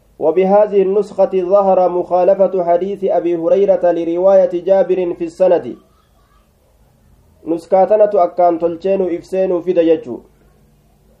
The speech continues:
Yoo silaa nuskaan tun hin jiraatin hadiisni abbaa Hureyraadhaa mee eeysatti dubbatamee beeynaa?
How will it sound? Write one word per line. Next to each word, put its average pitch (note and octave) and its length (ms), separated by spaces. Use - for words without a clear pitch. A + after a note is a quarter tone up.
Yoo F3+ 200
silaa G3 280
nuskaan F#3+ 400
tun F3+ 140
hin E3+ 140
jiraatin F3 380
hadiisni F3 400
abbaa E3+ 300
Hureyraadhaa E3 560
mee F3+ 140
eeysatti E3 400
dubbatamee D#3+ 520
beeynaa? E3 480